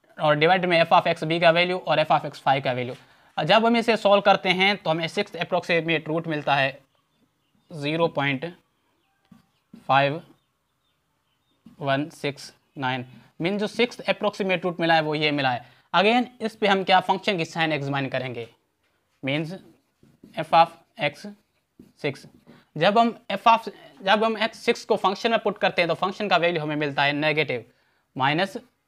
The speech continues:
ज़ीरो पॉइंट ज़ीरो ज़ीरो टू सिक्स। और ये क्या है, less than zero। तो again जो एक्स फ़ोर, एक्स फ़ाइव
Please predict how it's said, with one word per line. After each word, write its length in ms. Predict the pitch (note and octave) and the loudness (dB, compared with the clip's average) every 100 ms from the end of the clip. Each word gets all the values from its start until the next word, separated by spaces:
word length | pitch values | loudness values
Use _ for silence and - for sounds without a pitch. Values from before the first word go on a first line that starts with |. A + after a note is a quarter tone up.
| _ _ - | _ _ -12
ज़ीरो 360 | D#3 D3 F3 F#3 | -6 -2 0 0
पॉइंट 300 | E3 D3 D3 | -2 -4 -4
ज़ीरो 360 | D3 C#3+ D3 D3+ F3+ _ - | -6 -2 -2 -2 -4 _ -12
ज़ीरो 320 | C#3+ C#3 C#3 C3 - _ _ _ _ _ _ _ _ _ _ _ _ _ _ _ _ _ _ _ _ _ _ _ _ _ _ D3+ | -4 -2 -2 -4 -10 _ _ _ _ _ _ _ _ _ _ _ _ _ _ _ _ _ _ _ _ _ _ _ _ _ _ -4
टू 220 | D#3+ F3+ _ - | -4 -6 _ -8
सिक्स। 320 | D#3+ C#3+ - _ | -6 -6 -10 _
और 160 | E3+ C#3 | -4 0
ये 160 | D#3+ | 0
क्या 200 | F3 F#3 | 2 4
है, 80 | F3+ | 4
less 260 | F3 F3+ E3+ | 4 2 0
than 160 | E3+ D3+ | -2 -2
zero। 240 | E3+ F3 - _ _ _ | -2 -2 -4 _ _ _
तो 80 | - F#3+ | -4 0
again 360 | F#3 A#3 B3+ | 2 4 4
जो 380 | G3 G#3+ G#3 - G3 | 4 2 0 -8 -6
एक्स 220 | G#3+ - | -6 -4
फ़ोर, 320 | - F#3+ G#3+ - - _ A#3 F3+ | 2 2 2 -4 -20 _ -14 -4
एक्स 260 | G3+ G#3 | -4 -2
फ़ाइव 240 | - G3 | 2 2